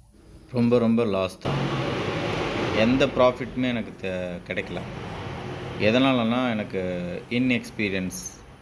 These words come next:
எப்படி வளர்க்கணுன்றது எனக்கு தெரியல. So, அந்த இன்எக்ஸ்பீரியன்ஸ் தான் இப்போ வந்து எனக்கு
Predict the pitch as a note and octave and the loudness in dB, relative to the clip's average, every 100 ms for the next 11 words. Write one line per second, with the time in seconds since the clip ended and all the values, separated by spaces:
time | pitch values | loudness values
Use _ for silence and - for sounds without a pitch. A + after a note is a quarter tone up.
0 | - - G2+ G2+ - B2 G#2 G#2+ A#2 A2 | -20 -16 -6 -6 0 2 4 2 2 0
1 | A2 G2 F#2+ G2 A2 G2 F2+ F2+ F2+ F#2 | 0 -2 -2 -2 -2 -2 -6 -8 -6 -4
2 | F2+ - - - - - - - - - | -4 -8 -14 -20 -20 -20 -20 -20 -20 -20
3 | - - - - - A2+ G#2+ G2+ G2 F#2 | -20 -20 -20 -16 -2 2 4 4 2 0
4 | F#2 F2+ F2 - - G#2 A#2 A#2 A2+ G#2+ | 0 -2 -4 -8 -4 0 2 4 4 4
5 | G2+ G2+ A#2+ C#3 C3 - - G#2+ G#2 G2+ | 2 0 -2 0 0 -2 -6 -4 -4 -6
6 | - A#2+ A2 - G2+ F#2+ G2 C3 - - | -6 -4 -4 -6 -6 -4 -4 -6 -6 -16
7 | - G2 G2 F#2+ G#2+ | -8 -6 -6 -6 -8